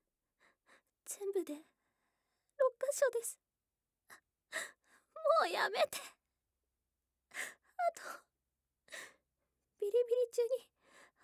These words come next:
剥がれやすいので、テープを上から貼ります。あの、薬局とかで売ってる、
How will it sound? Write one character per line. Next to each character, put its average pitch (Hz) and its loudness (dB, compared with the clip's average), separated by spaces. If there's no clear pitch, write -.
剥 415 -16
が 466 -6
れ 453 -2
や 466 -4
す - -8
い - -2
の 381 -2
で、 370 -6
テ - -20
ー - -6
プ 359 6
を 320 0
上 403 2
か 480 0
ら 427 -2
貼 - -10
り 466 4
ま 480 -4
す。 - -2
あ - -8
の、 554 10
薬 539 2
局 - 2
と - -20
か 679 8
で 480 8
売 480 8
っ - -4
て 539 10
る、 494 12